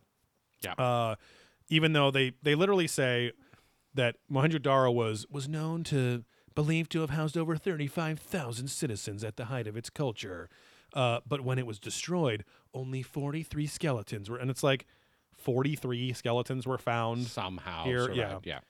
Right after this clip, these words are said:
Speaker 2: And I mean, we already, there, uh, well, A, the Ancient Aliens, the show, is, like, sh-, literally immediately showing a quick scene of the archaeological dig site of Mohenjo-Daro, and then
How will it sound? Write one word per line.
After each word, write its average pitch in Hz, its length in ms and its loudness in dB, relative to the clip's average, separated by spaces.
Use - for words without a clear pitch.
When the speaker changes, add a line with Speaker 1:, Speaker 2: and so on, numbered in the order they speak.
Speaker 2:
And 143 120 2
I 143 60 2
mean, 151 200 2
we 190 160 2
already, 156 640 4
there, 156 180 2
uh, 156 160 0
well, 147 280 2
A, 127 480 4
the 127 360 -2
Ancient 151 300 0
Aliens, 120 360 -2
the 107 80 -6
show, 117 340 0
is, 110 100 -6
like, 120 160 -4
sh-, - 100 -10
literally 214 680 2
immediately 156 1000 0
showing 147 420 4
a 127 40 -2
quick - 260 2
scene 190 220 2
of 175 100 2
the 143 100 0
archaeological 135 540 2
dig 135 200 2
site 156 180 0
of 147 60 -2
Mohenjo-Daro, 139 680 4
and 156 220 6
then 170 460 4